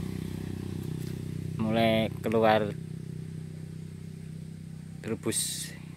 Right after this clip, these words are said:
hijau lagi. Ini sudah hampir menular kemarin.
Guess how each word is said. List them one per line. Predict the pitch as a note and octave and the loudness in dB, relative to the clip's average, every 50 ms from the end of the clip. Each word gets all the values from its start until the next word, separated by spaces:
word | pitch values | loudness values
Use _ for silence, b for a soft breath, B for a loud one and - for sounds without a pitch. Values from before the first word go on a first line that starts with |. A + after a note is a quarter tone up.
| B B B - - - - | B B B -12 -12 -10 -8
hijau | G#2+ - - A2+ G#2+ G#2 G#2 | -6 0 2 4 4 6 4
lagi. | G2+ G2+ G2 - - G#2 G2+ - - - - - - - - - - - - - - - - - - - G2+ | 4 2 2 0 0 -2 -2 -4 -8 -14 -16 -14 -14 -14 -14 -14 -14 -14 -16 -16 -16 -16 -16 -16 -12 -8 -6
Ini | G#2+ G#2 | -6 -6
sudah | - - - G#2+ G2 F#2 - - - | -2 0 2 2 2 0 -4 -10 -10
hampir | - G2 F#2+ A2+ G#2+ | -8 -4 0 0 0
menular | G#2 A2+ A2 A2 A2+ A2 G#2+ G#2+ G#2+ G#2 G#2 | 2 2 2 2 2 2 4 8 8 8 8
kemarin. | G#2 G#2+ G2 F#2+ F#2 F#2 F2+ E2+ - | 8 4 2 2 0 0 -2 -6 -8